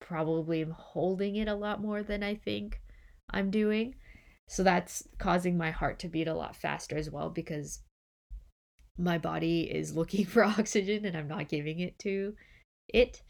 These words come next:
essentially. And, um, my hands, my hands and my feet tend to sweat for other reasons, not just for anxiety, but they become very cold, and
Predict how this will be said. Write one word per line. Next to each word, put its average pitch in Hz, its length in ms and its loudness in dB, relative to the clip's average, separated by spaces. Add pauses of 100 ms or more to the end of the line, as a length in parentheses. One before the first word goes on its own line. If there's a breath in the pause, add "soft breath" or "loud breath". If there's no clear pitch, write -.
(380 loud breath)
essentially. 220 720 0
And, 170 720 2 (540)
um, 160 560 0 (200)
my 180 220 2
hands, 180 760 0 (1080)
my 214 160 6
hands 240 320 6
and 240 100 0
my 214 120 6
feet 180 520 -2 (220)
tend 180 300 0
to 165 100 -2
sweat - 600 -2 (280)
for - 180 -4
other 156 300 0
reasons, 196 420 -2
not 160 200 -6
just - 160 -10
for 147 100 -6
anxiety, 151 480 -4
but 165 300 -4 (400 loud breath)
they 180 80 6
become 170 400 0
very 160 280 2
cold, - 540 -8 (480 soft breath)
and 160 540 -4